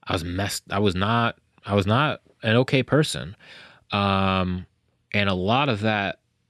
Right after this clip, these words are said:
action was to cover up not wanting to be present with those feelings from my past. Um, once I was with someone who was really cool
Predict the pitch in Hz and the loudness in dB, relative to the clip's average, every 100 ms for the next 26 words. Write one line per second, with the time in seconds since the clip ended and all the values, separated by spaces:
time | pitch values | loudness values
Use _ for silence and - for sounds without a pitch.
0 | _ - 131 156 - - 104 90 87 85 | _ -6 -2 -2 -2 -2 0 0 -2 -6
1 | _ _ _ _ _ - 98 95 101 101 | _ _ _ _ _ -10 -6 2 4 4
2 | 98 95 95 92 92 87 82 - _ _ | 4 4 2 2 0 -2 -6 -12 _ _
3 | - - - 123 107 104 - 113 107 104 | -4 -4 0 -2 0 0 0 2 2 0
4 | _ - - 104 101 104 - 104 101 95 | _ -18 -12 -4 -2 -2 -2 -2 0 0
5 | 95 92 95 - 101 104 92 95 - 101 | -2 -2 -4 -2 0 0 0 -2 -2 0
6 | 92 - - - 95 90 87 - - - | 0 0 -12 0 0 2 -2 -8 -12 -4
7 | 113 110 98 90 - 95 90 82 - - | 0 2 2 -2 -4 -4 -4 -6 -8 -8
8 | 90 85 73 - - - - - - - | -4 -4 -6 -8 -10 -12 -20 -20 -20 -20
9 | - - _ _ - 98 92 90 87 - | -20 -20 _ _ -4 -2 0 0 -2 -2
10 | 117 107 135 151 117 95 82 127 - 117 | 0 4 4 2 2 0 4 2 4 2
11 | 104 95 92 87 95 85 87 - 175 220 | 2 4 2 4 4 4 -2 2 6 6
12 | 165 90 120 170 | 6 4 2 2